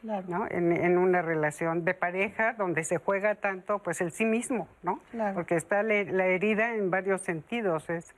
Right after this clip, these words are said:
Speaker 2: es algo que afecta mucho, es, es de las pérdidas quizá más fuertes, ¿no? Que se
Speaker 1: Claro.
Speaker 2: pueden vivir.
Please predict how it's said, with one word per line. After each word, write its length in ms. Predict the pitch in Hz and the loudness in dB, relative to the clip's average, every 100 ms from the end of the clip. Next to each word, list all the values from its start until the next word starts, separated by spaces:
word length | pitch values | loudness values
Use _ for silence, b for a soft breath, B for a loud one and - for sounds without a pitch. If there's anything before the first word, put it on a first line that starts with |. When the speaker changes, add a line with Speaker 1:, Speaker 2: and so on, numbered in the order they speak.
| B B B | B B B
Speaker 2:
es 120 | 196 285 | -4 -4
algo 280 | 254 220 208 | 0 -2 0
que 80 | |
afecta 400 | 180 202 180 185 | -2 -2 -2 -4
mucho, 400 | 175 208 220 190 | 0 -2 0 0
es, 240 | 180 180 - | 0 0 -2
es 540 | 175 170 175 175 - | 0 2 0 -4 -10
de 140 | 175 175 | 0 0
las 180 | 170 - | 0 0
pérdidas 560 | 196 185 202 175 160 | 0 0 0 0 0
quizá 360 | - 160 185 175 | -6 -6 -2 0
más 200 | 175 - | -2 -2
fuertes, 460 | 202 202 - 147 165 | -4 -4 -6 -8 -8
¿no? 80 | 208 | -6
Que 60 | 214 | -4
se 20 | |
Speaker 1:
Claro. 160 | 196 202 | -4 -4
Speaker 2:
pueden 240 | 170 165 | -6 -6
vivir. 300 | 160 160 | -8 -8